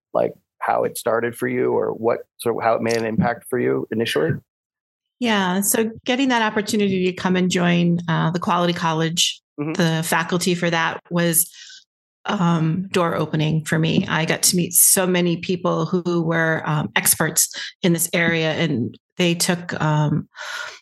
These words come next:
Speaker 2: their time to help mentor me. And I
Speaker 1: Mm-hmm.
Speaker 2: think as part of what I've learned over the years and what it has brought to me personally is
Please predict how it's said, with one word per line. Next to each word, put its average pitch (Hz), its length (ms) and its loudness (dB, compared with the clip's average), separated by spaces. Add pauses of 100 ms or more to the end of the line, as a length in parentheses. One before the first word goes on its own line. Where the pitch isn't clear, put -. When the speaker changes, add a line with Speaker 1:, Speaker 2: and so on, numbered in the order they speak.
(300)
Speaker 2:
their 208 140 2
time 190 320 0
to 175 80 0
help 170 360 -2
mentor 175 460 0
me. 165 380 -2 (280)
And 170 140 0
I 175 40 4
Speaker 1:
Mm-hmm. 175 80 0
Speaker 2:
think 180 220 0
as 170 100 2
part 180 260 0
of 170 140 0
what 170 140 0
I've 170 160 0
learned 170 260 2
over 160 260 0
the 160 120 0
years 165 340 0
and 151 140 0
what 170 100 2
it - 100 -2
has 170 160 2
brought 170 320 -2
to 170 120 2
me 165 100 0
personally 180 680 0 (360)
is 175 280 2